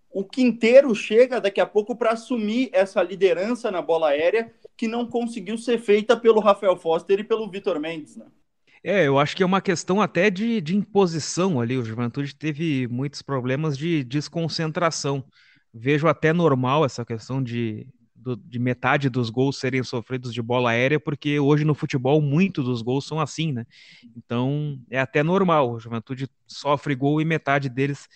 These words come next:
Speaker 2: ser de bola aérea, mas realmente é uma situação que ainda dá pra ser corrigida. Por exemplo, o último gol sofrido contra o Fortaleza é um lance que o Marcelo Benevenuto, ele cabeceia com liberdade. Há um, um movimento estratégico ali do Fortaleza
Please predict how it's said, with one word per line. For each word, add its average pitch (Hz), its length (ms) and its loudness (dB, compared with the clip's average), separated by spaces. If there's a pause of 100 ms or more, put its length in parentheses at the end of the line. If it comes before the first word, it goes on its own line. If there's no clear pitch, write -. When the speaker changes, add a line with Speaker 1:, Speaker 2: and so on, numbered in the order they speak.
(300)
Speaker 2:
ser - 180 -4
de 139 80 -2
bola 147 240 2
aérea, 127 180 4
mas 120 200 0
realmente 170 340 2
é - 20 2
uma 170 140 0
situação 160 420 -2
que 185 320 0
ainda 151 280 2
dá 143 140 0
pra 143 120 -4
ser 139 160 -4
corrigida. 135 480 0
Por 127 160 -4
exemplo, 135 300 -4
o 135 40 0
último 139 240 -2
gol 139 160 0
sofrido 131 400 -6
contra 135 240 -4
o 123 60 -2
Fortaleza 135 640 -2 (560)
é 139 100 -4
um 143 120 0
lance 156 840 -2
que 135 760 -4
o - 160 -10
Marcelo 139 500 -2
Benevenuto, 143 760 0
ele 143 340 0 (320)
cabeceia 139 520 0
com 165 160 -4
liberdade. 160 800 0
Há 135 240 2
um, 131 260 -2
um 98 220 -12
movimento 123 520 -4
estratégico 131 640 -2
ali 123 120 -2
do 123 80 -12
Fortaleza 120 640 -4